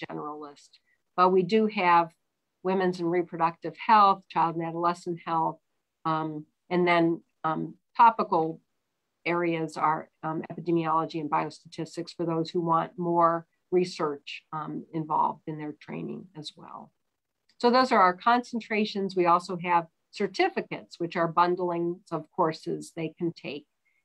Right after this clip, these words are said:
as, um, electives as well. So, um, maybe just a slide on the practicum.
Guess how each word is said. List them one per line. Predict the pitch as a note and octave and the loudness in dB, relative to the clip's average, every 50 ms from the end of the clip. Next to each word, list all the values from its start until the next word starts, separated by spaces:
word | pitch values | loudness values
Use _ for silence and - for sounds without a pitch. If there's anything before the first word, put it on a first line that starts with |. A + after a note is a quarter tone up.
| _ - E3 | _ -8 -4
as, | E3 D#3+ D#3+ D3+ - - - - | -2 -2 -2 -4 -6 -10 -10 -8
um, | D#3+ D#3 D#3+ - - | -8 -8 -8 -8 -10
electives | - D#3 E3 D#3+ - - _ _ - - - C#3+ C#3+ - - - _ _ _ _ _ _ - | -8 -4 -2 -2 -2 -4 _ _ -12 -12 -12 -12 -16 -20 -20 -20 _ _ _ _ _ _ -12
as | E3 D3+ D3 - | -12 -10 -10 -10
well. | E3 - - F2 - F2+ - - - _ _ _ _ _ _ _ _ _ _ _ _ _ _ _ _ _ _ _ _ - | -8 -8 -8 -6 -8 -8 -10 -12 -16 _ _ _ _ _ _ _ _ _ _ _ _ _ _ _ _ _ _ _ _ -10
So, | - - C4 B3+ A#3+ A#3 A#3+ A#3+ A#3+ _ _ _ _ _ _ _ _ _ _ _ _ _ - | 0 4 6 8 8 8 8 6 2 _ _ _ _ _ _ _ _ _ _ _ _ _ 4
um, | G3+ G3+ G3 G3 G3 G3+ G3 - _ _ _ | 4 6 6 4 4 2 0 -2 _ _ _
maybe | - A#3 A#3 B3 A#3 | 2 2 4 2 2
just | A3 A3+ G#3+ - - - | 0 0 -2 -2 -4 -4
a | - F#3+ F#3 F3+ F3+ F3+ F#3 | 0 2 2 4 2 2 0
slide | F#3 - - A3 G#3 G3+ G#3 G#3+ A3+ A3 | -4 -4 2 4 6 6 8 6 6 4
on | G#3 F3+ F3+ F3+ | 2 2 0 0
the | E3+ D3+ - _ - | -2 -6 -8 _ -2
practicum. | F3+ F3+ G3 - _ - - _ - D#4+ E4 F4+ | 0 0 0 -2 _ -16 -12 _ -4 -2 -2 -2